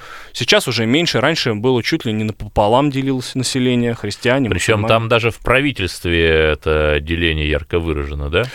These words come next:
Speaker 1: Ну, президент в Ливане, например,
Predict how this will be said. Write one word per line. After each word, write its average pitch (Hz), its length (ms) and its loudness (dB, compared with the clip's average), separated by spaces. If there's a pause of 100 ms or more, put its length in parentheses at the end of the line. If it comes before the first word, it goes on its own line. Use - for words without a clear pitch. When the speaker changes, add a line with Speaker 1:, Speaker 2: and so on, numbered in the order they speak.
(140)
Speaker 1:
Ну, 156 420 2
президент 131 600 2
в 139 80 -2
Ливане, 127 460 2
например, 113 440 0